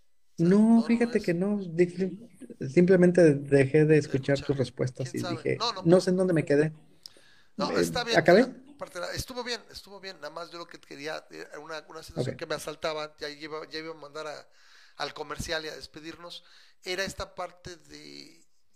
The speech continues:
Speaker 1: ok, si vas a hacer, a terraformar el planeta rojo. Por ejemplo, hay, por ejemplo, vamos a suponer que al extraerse y demás, ¿y cómo, cómo puedes, hay una forma,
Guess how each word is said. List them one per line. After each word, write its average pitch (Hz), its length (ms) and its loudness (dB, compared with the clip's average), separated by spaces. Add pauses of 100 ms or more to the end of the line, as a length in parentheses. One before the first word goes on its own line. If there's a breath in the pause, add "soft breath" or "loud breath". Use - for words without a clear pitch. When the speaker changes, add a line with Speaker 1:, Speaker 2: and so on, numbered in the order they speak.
(340)
Speaker 1:
ok, 170 200 -14 (220)
si - 180 -10
vas 190 200 -10
a 147 40 -10
hacer, - 240 -12
a - 160 -8
terraformar 143 760 -14 (180)
el 135 80 -20
planeta 139 500 -20
rojo. - 240 -20 (480 soft breath)
Por 160 100 -16
ejemplo, - 200 -16
hay, 175 120 -4
por 208 160 -14
ejemplo, 190 480 -18
vamos 185 180 -12
a - 20 -20
suponer 180 280 -14
que 190 80 -10
al 175 60 -10
extraerse 175 400 -16
y - 20 -14
demás, 180 280 -16
¿y 165 60 -20
cómo, 208 420 -18 (240)
cómo 202 280 -18
puedes, 202 400 -8
hay 190 140 -6
una 202 180 -12
forma, 180 520 -12